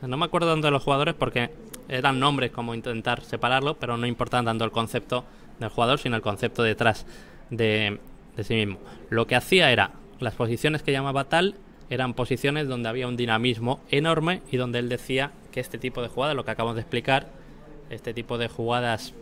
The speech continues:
tan concretas, hay que pensarlas antes. Es decir, valoraba, decía, las posiciones Tal son donde hay líneas abiertas, una, mm, una pieza mal situada o un rey en el centro, donde son posiciones de ataque.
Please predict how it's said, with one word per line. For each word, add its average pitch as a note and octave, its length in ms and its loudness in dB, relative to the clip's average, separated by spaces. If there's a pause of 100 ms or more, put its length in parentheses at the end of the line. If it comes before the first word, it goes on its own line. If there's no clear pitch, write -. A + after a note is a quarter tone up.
(840)
tan A2 440 2
concretas, C3+ 720 0 (480)
hay C3 160 2
que C#3+ 260 4 (200)
pensarlas B2 540 0
antes. A2+ 380 -4
Es A2+ 80 -6
decir, A2+ 320 -6 (380)
valoraba, A2+ 720 6 (300)
decía, A2+ 280 0
las G#2+ 120 2
posiciones A#2+ 500 0
Tal D3+ 240 4
son C3+ 260 -2
donde C3+ 220 0
hay A#2 100 4
líneas D#3+ 400 2
abiertas, D#3 600 0 (120)
una, C3+ 300 2
mm, B2 480 -8 (180)
una A#2+ 380 -6
pieza C3 320 0
mal A#2 160 0
situada D#3+ 500 2 (320)
o C3+ 280 0
un B2 200 -2
rey C3+ 320 4 (220)
en A2 80 -6
el G#2 80 -6
centro, - 260 -4
donde G2+ 180 -6
son B2+ 140 -4
posiciones B2 440 0
de A2 60 -2
ataque. G#2+ 340 -2